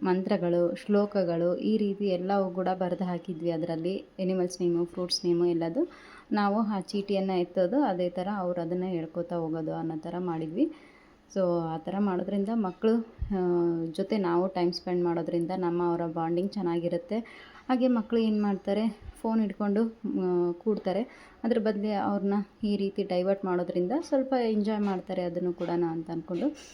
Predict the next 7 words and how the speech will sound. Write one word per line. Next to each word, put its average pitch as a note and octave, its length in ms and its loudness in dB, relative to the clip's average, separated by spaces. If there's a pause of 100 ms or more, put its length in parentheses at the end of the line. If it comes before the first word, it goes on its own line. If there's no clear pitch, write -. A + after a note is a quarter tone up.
(240)
ಈ A#3 100 4
ರೀತಿ A3+ 380 2 (200)
ಆಟವನ್ನು F3+ 560 -2
ಆಟ E3+ 140 -4
ಆಡ್ಕೊಳ್ತಾ F3 440 -6
ಇದ್ವಿ. G3 380 0 (960)
So A3 100 2